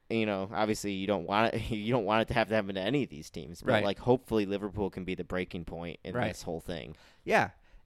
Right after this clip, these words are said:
Speaker 2: And, you know, it probably is down to incompetence,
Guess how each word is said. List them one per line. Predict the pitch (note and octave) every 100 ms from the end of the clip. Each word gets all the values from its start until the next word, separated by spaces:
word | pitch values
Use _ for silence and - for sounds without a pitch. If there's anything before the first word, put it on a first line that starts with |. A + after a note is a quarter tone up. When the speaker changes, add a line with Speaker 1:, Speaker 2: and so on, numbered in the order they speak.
| -
Speaker 2:
And, | F#3+ F3+ -
you | F#3+
know, | F#3 F3+ -
it | F#3+
probably | - B3+ D4 C4 A3+ -
is | D3+ D#3+
down | - B2+ C3+ D3 D3
to | D3+ C#3
incompetence, | A#2+ B2 A#2+ D#3 - E3 F#3 -